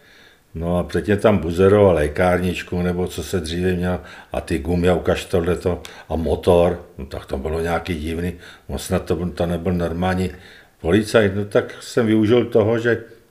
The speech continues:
když byl záru za autem, tak jsem nasedl a nechal jsem mu papíry a ujel jsem. A jak jsem ujel, tak jsem hle-, hledal, kde je stadion, tak jsem se tam ptal, dojel jsem na stadion, no, a pak přijeli, vrátili mi to, protože s takovým člověkem opravdu se to nedalo vůbec tam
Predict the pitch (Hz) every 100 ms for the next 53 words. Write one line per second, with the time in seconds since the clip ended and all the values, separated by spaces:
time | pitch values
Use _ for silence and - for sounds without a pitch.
0 | _ 101 101 101 117 101 98 98 113 98
1 | 107 104 107 110 120 107 104 - 98 92
2 | 92 113 113 117 101 98 110 101 120 107
3 | 107 104 120 113 113 98 101 110 - 247
4 | - - - - - - - - - 92
5 | 104 - 127 127 131 139 127 - 123 117
6 | 131 127 117 123 135 131 123 120 127 123
7 | 120 117 127 123 123 - 120 131 127 123
8 | 113 127 120 120 120 139 120 113 - 123
9 | 123 123 123 123 - 117 - - 113 117
10 | 123 110 107 107 120 120 117 120 110 101
11 | 110 113 113 - - - - 156 - 101
12 | 92 - 101 95 - 104 90 87 95 -
13 | 98 - 98 95 90 92 92 92 180 -
14 | 92